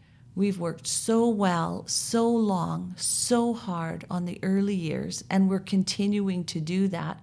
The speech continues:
and that is necessary. But there was a gap where,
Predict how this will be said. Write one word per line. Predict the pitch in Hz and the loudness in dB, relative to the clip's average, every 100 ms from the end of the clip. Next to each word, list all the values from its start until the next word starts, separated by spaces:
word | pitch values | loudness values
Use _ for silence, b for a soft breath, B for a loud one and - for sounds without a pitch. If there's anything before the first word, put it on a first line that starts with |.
| B B - | B B -4
and | 175 | 0
that | 175 175 170 | 0 -2 -2
is | 160 - | -2 0
necessary. | 165 214 220 202 - 156 143 - 180 B B B B - | 0 0 0 -2 -2 -2 -4 -6 -10 B B B B -6
But | 196 | -4
there | 196 190 | -2 -2
was | 190 196 196 | 0 0 -2
a | 214 | -4
gap | 196 185 202 226 185 - - B B B - | -6 -6 -6 -6 -10 -16 -20 B B B -6
where, | 185 185 175 170 170 175 | 0 2 2 -2 -4 -6